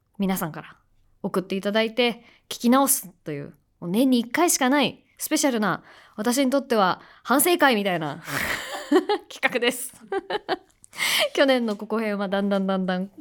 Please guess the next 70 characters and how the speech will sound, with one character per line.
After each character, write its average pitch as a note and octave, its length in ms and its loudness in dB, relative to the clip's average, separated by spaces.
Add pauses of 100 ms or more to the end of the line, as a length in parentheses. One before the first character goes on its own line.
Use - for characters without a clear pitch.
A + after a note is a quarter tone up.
(540)
私 G3 280 -4
が G3 100 0
自 F#3+ 180 0
分 F#3 200 2
で F3+ 100 0
こ F#3 100 -4
う、 - 40 0
自 F3 160 -2
分 F3 180 0
の F3 120 -4
す F3 120 -8
ご E3+ 180 -4
い、 D3+ 200 -8
あ E3 100 -12
の、 D#3 180 -10
ダ F3 120 -2
メ F#3 100 2
な F3 140 -4
と D#3+ 80 -8
こ E3 100 -4
ろ D#3 80 -6
を - 20 -18
聞 D#3+ 140 -10
い C#3 60 -10
て D#3 100 -10
落 D3+ 220 -6
ち - 20 -8
込 D#3+ 80 -6
む D3 260 -6
っ - 40 -20
て - 160 -12
い C3 120 -10
う、 - 100 -16 (560)
あ B2 100 -12
の、 C#3+ 460 -12
良 F#3+ 160 0
く E3+ 140 -2
な D#3 140 0
い C#3+ 80 -4
流 F3 180 0 (100)
れ D#3 120 0
に D3 80 -6
な D3+ 80 -4
っ D3 60 -10
て D#3 80 -8
ま C#3+ 100 -8
し - 80 -10
た A#2+ 80 -8
け D3+ 140 -14
ど、 - 200 -16 (380)
今 A#3+ 120 -2
年 C4+ 120 4
は C4 80 2
楽 A3+ 220 -2
し A#3 120 0
ん F#3+ 40 -2
で E3+ 80 -4
い - 20 -8
き - 80 -14
た F#3+ 80 -10
い D#3+ 60 -12
な C#3+ 100 -16
と - 140 -20 (680)
思 G3+ 160 2
っ G#3+ 80 -2
て D#3+ 320 0
お F3+ 100 -2
り F#3+ 80 2
ま F#3 140 2
す。 - 260 -4